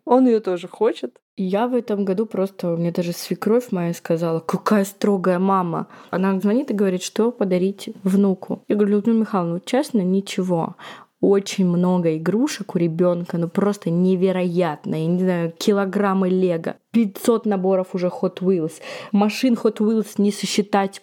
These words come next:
Speaker 2: просто вообще. Он перенасыщен игрушками. Он ничего не дает выбрасывать, ему все нужно,
Speaker 1: Мгм.
Speaker 2: но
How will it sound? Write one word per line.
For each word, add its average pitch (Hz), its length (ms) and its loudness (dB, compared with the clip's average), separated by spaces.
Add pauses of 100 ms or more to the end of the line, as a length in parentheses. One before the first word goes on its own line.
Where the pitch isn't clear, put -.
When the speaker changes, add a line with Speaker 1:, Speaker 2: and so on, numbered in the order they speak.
Speaker 2:
просто 185 520 0
вообще. - 320 -8 (260)
Он 202 200 2 (280)
перенасыщен 208 920 0
игрушками. - 720 -4
Он 196 200 4
ничего 240 320 2
не 226 120 2
дает 180 260 -2
выбрасывать, 262 600 -2
ему 208 140 2
все 196 220 -4
нужно, 262 380 0
Speaker 1:
Мгм. 226 80 2
Speaker 2:
но 240 280 0